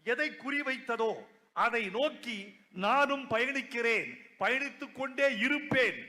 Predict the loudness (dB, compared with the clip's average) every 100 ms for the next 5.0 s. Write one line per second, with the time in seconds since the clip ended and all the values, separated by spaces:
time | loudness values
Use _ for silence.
0 | -8 2 2 4 2 2 0 0 -4 -4
1 | -2 -2 -4 -20 _ _ _ 0 2 2
2 | 2 2 0 0 -4 -14 -20 _ -4 0
3 | 4 4 2 -6 -14 -20 _ _ 0 2
4 | 2 -2 -4 -4 -2 0 2 2 2